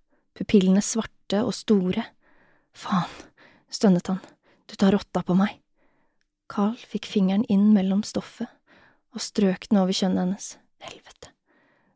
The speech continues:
Den myke, fuktige huden gjorde ham gal. Han ønsket å gi henne en orgasme. Nå! "Vi burde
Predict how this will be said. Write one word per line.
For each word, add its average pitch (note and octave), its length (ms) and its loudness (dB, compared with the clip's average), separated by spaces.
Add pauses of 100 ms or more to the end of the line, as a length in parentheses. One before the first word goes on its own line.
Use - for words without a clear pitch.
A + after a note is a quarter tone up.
(100)
Den G#3 160 8
myke, G3+ 340 4
fuktige - 540 -2
huden G3 340 2
gjorde F#3+ 220 4
ham G3 140 4 (100)
gal. G3+ 240 4 (500)
Han A3+ 160 4
ønsket A3 380 6
å - 20 8
gi F#3+ 220 4
henne G3 160 4
en G3+ 100 6
orgasme. A3 480 2 (300)
Nå! G#3+ 300 10 (720)
"Vi B3+ 80 4
burde B3 220 6